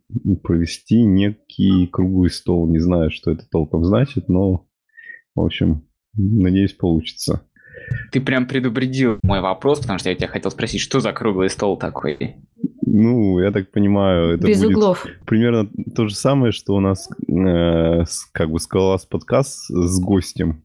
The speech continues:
Speaker 1: где мы проводим интервью. И вот тут в качестве интервьюируемых будет Фомкин и Нижник, а я буду им вопросы задавать. Примерно так
Speaker 2: Звучит
Speaker 1: вот.
Speaker 2: как какая-то халява без программы, да?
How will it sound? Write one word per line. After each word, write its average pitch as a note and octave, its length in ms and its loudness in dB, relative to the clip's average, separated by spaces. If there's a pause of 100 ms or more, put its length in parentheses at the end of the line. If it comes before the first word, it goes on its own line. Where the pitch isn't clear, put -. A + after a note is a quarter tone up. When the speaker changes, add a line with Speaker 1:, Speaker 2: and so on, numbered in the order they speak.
Speaker 1:
где F2+ 360 2
мы F2+ 200 2
проводим F2 440 2
интервью. F#2+ 580 0 (600)
И F2 180 4
вот F2+ 280 0
тут - 220 -2
в - 220 -20
качестве F#2 640 0
интервьюируемых F#2+ 1160 2
будет F2+ 320 2 (480)
Фомкин G2 440 0
и F#2 60 4
Нижник, B2 640 2
а F#2 120 0 (120)
я A#2+ 80 0
буду G2+ 240 0
им G2+ 160 4
вопросы E2+ 500 0
задавать. D#2 460 2 (460)
Примерно G2 500 2
так - 160 -2
Speaker 2:
Звучит C#3+ 320 2
Speaker 1:
вот. - 80 0
Speaker 2:
как C3 160 0
какая-то B2 400 -4
халява C3 460 0
без A2+ 160 -4
программы, G#2 560 -2
да? A#2+ 240 0